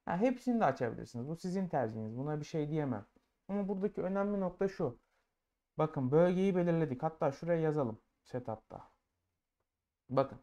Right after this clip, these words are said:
ilk başta yön belirle. Yönü belirledik. En önemli kriter birincisi. Şöyle birinci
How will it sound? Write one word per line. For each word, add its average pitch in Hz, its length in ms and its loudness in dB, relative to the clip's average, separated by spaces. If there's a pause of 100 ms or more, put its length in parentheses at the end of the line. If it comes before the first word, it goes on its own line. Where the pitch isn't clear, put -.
(140)
ilk - 200 -6
başta 156 320 2
yön 165 320 4
belirle. 113 440 0 (1400)
Yönü 156 220 2
belirledik. 120 640 0 (400)
En 180 140 0
önemli 165 400 0
kriter 135 440 0
birincisi. 135 580 -4 (1600)
Şöyle 127 340 -4
birinci 143 440 -2